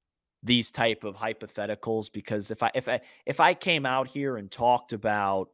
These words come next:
every hypothetical or everything every, any fan said to me, I, I mean, we'd be talking for hours. But I see where this is going. And it's gonna be, "Why didn't the Cubs do enough at the deadline to compete?" And I want to explain something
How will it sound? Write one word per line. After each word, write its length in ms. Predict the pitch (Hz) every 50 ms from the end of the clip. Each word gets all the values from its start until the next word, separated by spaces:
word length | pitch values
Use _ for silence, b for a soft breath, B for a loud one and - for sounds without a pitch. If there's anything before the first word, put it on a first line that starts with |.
| _ _ _ -
every 260 | - 127 123 123 131 123
hypothetical 720 | 120 120 123 123 120 117 - 123 117 117 113 - - 113
or 100 | 107 110
everything 440 | 113 123 123 120 - 120 117 113
every, 180 | 110 110 107 -
any 180 | - 120 123 123
fan 360 | 110 - - 120 117 117 110
said 240 | - - 117 110 110
to 80 | 117 117
me, 240 | 123 123 123 123
I, 100 | 110 101 - -
I 120 | - 104
mean, 200 | 107 104 95 95 78
we'd 200 | 107 117 113 95
be 80 | 104
talking 320 | - - 117 107 107 - 101
for 160 | - - 101
hours. 360 | 98 98 101 110 117 120 - B B B B B B B -
But 80 | 147
I 120 | 156 151 147
see 340 | 143 - - - 190 208 220
where 160 | 202 175 135
this 200 | 143 147 - -
is 140 | 139 120 107
going. 320 | 107 123 113 104 92 98 _ _ _ _ _ _ _ _ _ _ _ _ _ _ _ _ - 139
And 80 | 139
it's 140 | 135 135 -
gonna 180 | - 165 151 143
be, 320 | 127 143 139 123 - - _ _
"Why 200 | - 123 160 185
didn't 160 | 208 214 202 -
the 80 | 180
Cubs 300 | - - 180 175 147 123
do 180 | - - 175 165
enough 300 | 151 147 151 151 - -
at 100 | 139 -
the 60 | 131
deadline 480 | 117 110 135 135 127 131 120 120 117 117
to 60 | 110
compete?" 500 | - - 104 - - - 101 - - -
And 100 | - 120
I 40 | 120
want 220 | 123 143 165 185
to 60 | 185 165
explain 400 | 139 - - - 113 104 101 95
something 360 | - - 90 - _ _